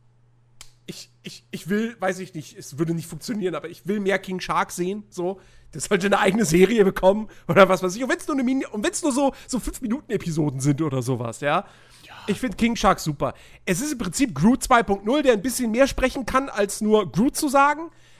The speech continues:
Speaker 1: Aber, ähm, ich hab den echt in mein <laughs> Herz geschlossen, so.
Speaker 2: Äh, warte
Speaker 1: Weil
Speaker 2: mal.
Speaker 1: das eine Figur ist.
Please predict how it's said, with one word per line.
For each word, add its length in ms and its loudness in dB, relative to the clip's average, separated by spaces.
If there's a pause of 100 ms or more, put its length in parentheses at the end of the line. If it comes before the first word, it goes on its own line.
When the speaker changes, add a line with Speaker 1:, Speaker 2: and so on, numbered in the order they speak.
(120)
Speaker 1:
Aber, 560 4
ähm, 340 0 (1700)
ich 160 -4
hab 160 -4
den 160 -6
echt 260 -6
in 80 -4
mein 220 -4
<laughs> 40 -20
Herz 280 -10
geschlossen, 720 -6
so. 100 -12
Speaker 2:
Äh, 60 -2
warte 300 -10
Speaker 1:
Weil 80 2
Speaker 2:
mal. 120 8
Speaker 1:
das 200 0
eine 100 0
Figur 400 0
ist. 260 -6